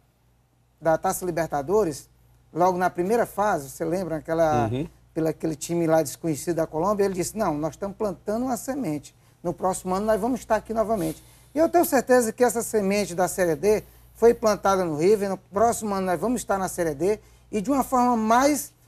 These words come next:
Speaker 1: ainda enraizada e com mais força e com mais determinação e com certeza vamos conseguir tirar esse time da Série D.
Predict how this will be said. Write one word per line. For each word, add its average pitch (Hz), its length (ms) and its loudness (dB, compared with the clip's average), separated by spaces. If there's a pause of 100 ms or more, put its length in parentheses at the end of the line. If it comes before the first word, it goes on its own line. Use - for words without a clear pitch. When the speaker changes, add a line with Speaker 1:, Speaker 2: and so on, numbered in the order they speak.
(140)
Speaker 1:
ainda 240 640 4 (180)
enraizada 202 800 2
e - 20 -12
com 214 140 -6
mais 202 280 0
força 196 680 0 (260)
e 208 80 -2
com 214 160 -4
mais 202 240 4
determinação 196 1000 -4 (260)
e 240 80 -6
com 277 160 -2
certeza 233 420 2
vamos 220 240 -2
conseguir 208 460 -8
tirar 208 200 -2
esse 202 160 -2
time 196 260 -6
da 180 120 -2
Série 160 280 -8
D. 135 180 -10